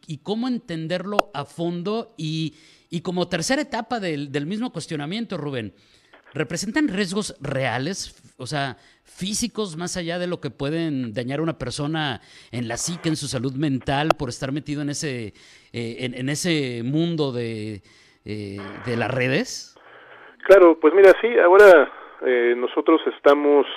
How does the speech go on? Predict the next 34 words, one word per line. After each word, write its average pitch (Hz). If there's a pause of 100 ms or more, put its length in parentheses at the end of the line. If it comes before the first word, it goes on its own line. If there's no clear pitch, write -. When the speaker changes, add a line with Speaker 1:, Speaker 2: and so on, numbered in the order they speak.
(160)
Speaker 2:
eh, 110
muy 135
ocupados 123
de 110
todos 127
estos 123 (160)
temas 123 (100)
que, 98 (680)
por 127
un 151
lado, 160
pueden 156
estar 147
relacionados 131 (280)
en 120
este 113
escenario 113
que 107
comentas 107
de 101
las 98
redes 110
sociales, 107 (880)
en 120
donde, 123
pues, 127
se 127
pueden, 151 (200)
eh, 101 (320)
pues, - (880)
emitir 127
infinidad 127
de, 120 (440)
de, 104